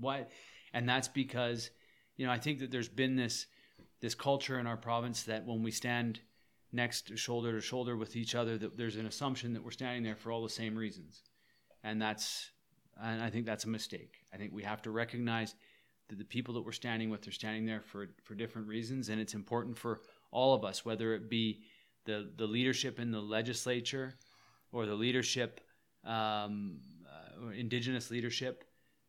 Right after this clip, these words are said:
uh, or whether it be in environmental groups or social activist groups, that we take the time to understand why it is that we're st-, wh-, why are we sitting here together right now? What is motivating us to do this work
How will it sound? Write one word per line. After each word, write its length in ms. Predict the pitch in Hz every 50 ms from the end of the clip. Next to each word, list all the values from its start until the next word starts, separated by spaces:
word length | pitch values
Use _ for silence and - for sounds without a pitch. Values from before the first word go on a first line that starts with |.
| _
uh, 320 | 110 110 110 110 110 110 104
or 480 | 95 131 120 113 110 107 107 107 101 85 - - -
whether 200 | 101 110 104 104
it 100 | 104 101
be 160 | 104 107 107 107
in 200 | 101 101 104 -
environmental 600 | 113 110 98 110 110 117 117 117 120 120 120 117
groups 480 | 110 95 120 123 120 123 120 - - -
or 40 | 98
social 600 | - - 117 117 110 - 127 120 110 107 113 - - -
activist 460 | 113 110 113 113 - 117 123 120 117
groups, 380 | - 117 117 117 113 - - - - - - _ _ _ _ _ _ _ -
that 200 | 120 113 113 90
we 100 | 127 120
take 260 | 117 - 127 127 127
the 60 | 120 117
time 260 | - 120 120 117 110
to 80 | 117
understand 520 | 113 113 113 110 - - 123 117 113 110 104
why 220 | 98 101 107 113
it 120 | 113 107 107
is 180 | 104 101 92
that 140 | - - -
we're 80 | 98 98
st-, 240 | - - - - - - - -
wh-, 260 | 104 127 110 95 73 104
why 220 | 107 107 107 107
are 80 | 113 110
we 120 | 110 110
sitting 320 | 107 - 113 110 110 104
here 220 | 98 92 98 95 92
together 440 | 92 - 95 92 101 95 90 92 90
right 240 | 87 90 90 73
now? 260 | 80 104 98 92 92 90 - - - - - - - - - 120 104
What 180 | 104 120 123
is 120 | 127 117 107
motivating 600 | 110 110 110 104 107 98 98 104 98 95 98 95
us 120 | 90 - -
to 120 | - 95
do 120 | 92 104 95
this 220 | 87 92 - -
work 280 | 101 104 85 - -